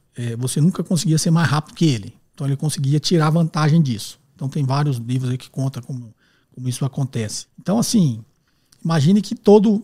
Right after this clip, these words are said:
tô dando esse exemplo que isso é uma coisa real, né? Imagine que todo mundo tivesse acesso, um H-, tivesse um H F T e tivesse acesso direto ao sinal da bolsa, sem passar por ninguém.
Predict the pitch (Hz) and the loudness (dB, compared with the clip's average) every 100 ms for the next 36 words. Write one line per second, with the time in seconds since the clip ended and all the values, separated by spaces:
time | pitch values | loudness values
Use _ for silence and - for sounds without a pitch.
0 | _ - 160 170 - 139 165 - 160 143 | _ -4 2 2 2 0 0 -2 -2 -2
1 | 143 131 123 120 120 127 127 139 147 170 | -2 -4 -2 -4 -4 -2 2 2 4 2
2 | 143 151 143 175 - 233 202 185 202 202 | 2 2 2 0 0 2 4 4 2 0
3 | 190 175 170 170 - 160 160 - 170 _ | 0 0 0 0 0 -2 -2 -2 -8 _
4 | - 143 143 127 - - 135 156 - 160 | -6 -2 -2 -4 -10 -6 -2 -2 -2 -2
5 | 147 147 - 156 151 160 160 160 - 156 | 0 -2 -2 -4 -2 -2 0 -2 -2 -2
6 | 143 147 147 139 143 151 - 135 143 113 | -2 0 0 0 -2 -4 -2 -2 0 -4
7 | 98 - - - 123 139 127 131 - 135 | -8 -14 -20 -12 -10 -8 -8 -8 -4 0
8 | 131 107 | 0 -2